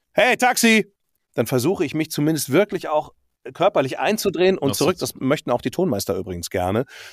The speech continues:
Speaker 1: damit man das hat. Oder was ist, wenn man irgendwie, was weiß ich, man wacht auf in einer Szene im Bett und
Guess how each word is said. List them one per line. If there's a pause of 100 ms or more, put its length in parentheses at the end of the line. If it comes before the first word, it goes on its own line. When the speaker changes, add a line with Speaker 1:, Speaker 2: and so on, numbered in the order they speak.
Speaker 1:
damit
man
das
hat.
Oder
was
ist,
wenn
man
irgendwie,
was
weiß
ich,
man (100)
wacht
auf
in
einer
Szene
im
Bett
und